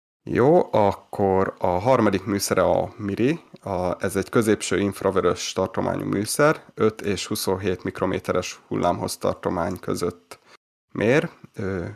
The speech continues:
ennek az az érdekessége, hogy a működési hőmérséklete nem haladhatja meg a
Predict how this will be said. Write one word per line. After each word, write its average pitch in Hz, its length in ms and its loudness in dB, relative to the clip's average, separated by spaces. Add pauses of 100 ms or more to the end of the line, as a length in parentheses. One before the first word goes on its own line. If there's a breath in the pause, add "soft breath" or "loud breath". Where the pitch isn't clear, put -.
(160)
ennek 104 260 -2
az 143 120 4
az 110 100 4
érdekessége, 104 520 2
hogy 98 120 0
a 98 40 2
működési 101 560 0
hőmérséklete 98 680 -2
nem 101 160 0
haladhatja 95 580 -6
meg 95 140 -4
a 98 200 0